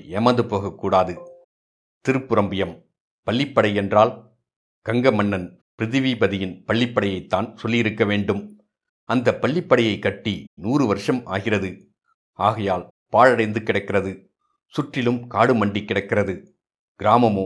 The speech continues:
சற்று தூரத்தில் இருக்கிறது. அங்கே எதற்காக இவர்கள் போகிறார்கள்? இந்த இரண்டு பேரும் மட்டும் பேச வேண்டிய விஷயமாயிருந்தால் இங்கேயே பேசிக்கொள்வார்கள். காட்டு வழியில் ஒரு காத தூரம் போக வேண்டியதில்லையே.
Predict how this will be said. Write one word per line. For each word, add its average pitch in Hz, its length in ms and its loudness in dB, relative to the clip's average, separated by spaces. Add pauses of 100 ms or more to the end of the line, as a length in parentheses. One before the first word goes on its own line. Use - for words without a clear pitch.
சற்று - 360 -2
தூரத்தில் 110 540 0
இருக்கிறது. 101 480 -4 (880)
அங்கே 123 300 -2
எதற்காக 120 520 2
இவர்கள் 113 420 -2
போகிறார்கள்? 110 600 0 (840)
இந்த 104 240 -2
இரண்டு 110 380 0
பேரும் 110 240 0
மட்டும் 101 320 -4 (120)
பேச 107 280 -2
வேண்டிய 104 320 -2
விஷயமாயிருந்தால் 92 920 0 (480)
இங்கேயே 143 400 0
பேசிக்கொள்வார்கள். 101 880 0 (840)
காட்டு 120 300 2
வழியில் 98 360 -2 (400)
ஒரு 143 200 0
காத 135 260 6
தூரம் 120 360 0
போக 113 220 -2
வேண்டியதில்லையே. 123 720 0